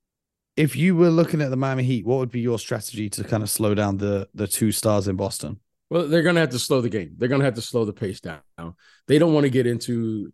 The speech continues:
Speaker 2: an up and down matchup with this team. They're gonna have to really take care of the ball, limit their turnovers, and try to control the game with their offense, meaning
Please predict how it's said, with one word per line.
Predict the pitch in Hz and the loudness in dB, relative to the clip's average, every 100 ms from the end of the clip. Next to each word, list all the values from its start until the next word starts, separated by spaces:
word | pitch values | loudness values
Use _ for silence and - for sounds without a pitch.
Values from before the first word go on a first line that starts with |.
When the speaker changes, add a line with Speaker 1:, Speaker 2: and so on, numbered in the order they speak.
| _ | _
Speaker 2:
an | 95 82 | -10 -8
up | 113 113 | -6 -6
and | |
down | 95 92 87 85 - 90 | -6 -8 -8 -10 -10 -8
matchup | 87 - 82 82 _ | -8 -10 -12 -12 _
with | 87 87 | -16 -14
this | 87 - | -16 -16
team. | 80 69 _ _ _ _ _ _ | -18 -18 _ _ _ _ _ _
They're | 135 | 0
gonna | 135 | 2
have | 143 120 | 2 2
to | |
really | 110 139 131 | 4 4 4
take | - 120 | 4 2
care | 131 | 4
of | 117 | 2
the | 101 | 2
ball, | 101 95 92 | -4 -4 -2
limit | 101 120 113 | 2 2 2
their | 110 | 0
turnovers, | - 98 90 82 85 - - _ _ _ _ _ - | 0 -4 -4 -6 -8 -10 -18 _ _ _ _ _ 2
and | 135 123 117 113 107 104 117 - _ _ _ _ _ _ _ _ | 4 6 4 2 0 -2 -6 -14 _ _ _ _ _ _ _ _
try | - 160 | 0 2
to | 151 | 4
control | 147 127 151 | 2 4 4
the | 127 | 4
game | 110 127 117 | 2 2 2
with | 110 | 0
their | 113 104 | -2 0
offense, | 117 - 98 90 - | 0 -2 -8 -10 -4
meaning | 117 123 101 101 | 0 2 0 -4